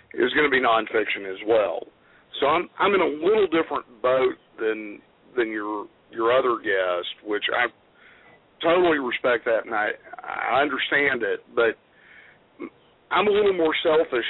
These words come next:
in my writing in that I like to be able to tell the best story. And I've always been the type of person that if I've been able to do something in my life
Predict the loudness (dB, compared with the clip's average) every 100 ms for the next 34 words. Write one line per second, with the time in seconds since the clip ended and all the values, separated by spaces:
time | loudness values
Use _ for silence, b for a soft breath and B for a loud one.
0 | -6 -4 -2 0 0 0 -2 -8 -8 -6
1 | -4 -6 -4 -2 0 -2 -4 -2 -2 -2
2 | -6 0 2 4 2 0 0 -2 -2 -4
3 | -8 -16 _ _ _ B B B B -12
4 | -4 -2 0 0 2 4 2 0 -2 -2
5 | -2 -2 -2 -2 -4 -4 -8 -10 -8 -8
6 | -10 _ _ _ _ _ _ _ _ _
7 | _ _ _ -2 0 2 2 0 0 0
8 | 0 -2 -4 -6 _ -6 -2 -2 0 -2
9 | 0 -2 -2 -2 -2 0 0 0 -4